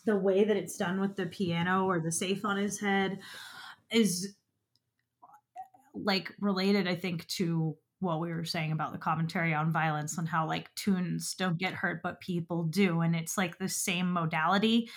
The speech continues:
that, like, they do it to Roger over and over and over again on screen or whatever, dropping stuff on his head. But, you know, then if a toon does that to a person, like, they're not immortal. And there's, like, a very interesting, like,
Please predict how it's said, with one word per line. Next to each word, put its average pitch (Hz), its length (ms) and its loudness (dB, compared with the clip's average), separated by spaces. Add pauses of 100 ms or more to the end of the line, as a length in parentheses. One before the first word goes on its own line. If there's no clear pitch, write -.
(220)
that, - 120 -2
like, 196 200 2
they 196 80 6
do 196 200 6
it 185 180 2
to 185 120 0
Roger 175 480 4
over 170 240 2
and 175 100 2
over 170 200 0
and 165 100 4
over 170 180 0
again 160 500 0 (120)
on 160 240 0
screen 170 520 0
or 160 100 0
whatever, 160 560 -2 (320)
dropping 175 320 4
stuff 165 280 0
on 160 120 2
his 165 120 0
head. 160 400 2
But, 160 360 2 (280)
you 180 120 2
know, 156 100 2
then 156 180 -4
if 160 160 -2
a 170 40 -4
toon 165 280 0
does 156 160 2
that 156 180 -2
to 160 120 -6
a 160 80 -4
person, 160 560 -2
like, 151 240 -6
they're 165 160 0
not 165 240 4
immortal. 156 540 0
And 160 100 -2
there's, 160 160 0
like, 180 160 0
a 185 40 2
very 196 460 6
interesting, 226 840 6
like, 190 320 0